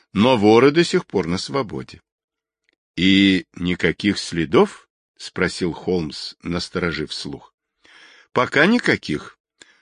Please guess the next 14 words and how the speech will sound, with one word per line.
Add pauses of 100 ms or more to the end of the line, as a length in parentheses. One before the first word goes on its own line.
(100)
но
это
мелкое
дело. (640)
Обычное
местное
преступление, (300)
слишком
незначительное, (400)
чтобы
заинтересовать
вас,
мистер
Холмс,